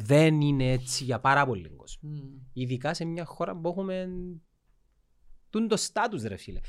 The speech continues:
Speaker 1: Φίλε, εγώ που τούν το στάτους, έφυγα πολλά μακριά, πολλά μακριά, εν ασχολούμαι, μπορείς να θέλεις, μπορεί, μπορείς να, μπορεί να νιώθεις ότι θέλεις, ρε φίλε,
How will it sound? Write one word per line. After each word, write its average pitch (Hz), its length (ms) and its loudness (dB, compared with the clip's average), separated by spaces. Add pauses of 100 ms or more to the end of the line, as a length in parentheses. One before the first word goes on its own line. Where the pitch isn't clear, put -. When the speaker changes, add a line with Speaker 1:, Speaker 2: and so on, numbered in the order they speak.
(120)
Speaker 1:
Φίλε, 190 160 8
εγώ 139 120 6
που 139 100 0
τούν 143 100 2
το 143 80 0
στάτους, 165 500 0 (920)
έφυγα 143 360 0
πολλά 131 280 2
μακριά, 143 580 0
πολλά 120 220 -2
μακριά, 135 520 -2
εν 135 160 0
ασχολούμαι, 147 580 -2
μπορείς 123 240 -2
να 135 120 -2
θέλεις, 139 340 -8 (200)
μπορεί, 160 220 0 (180)
μπορείς 165 180 2
να, 202 180 2
μπορεί 151 160 -2
να 185 80 4
νιώθεις 190 220 4
ότι 175 140 2
θέλεις, 190 300 8
ρε 185 120 4
φίλε, 214 260 4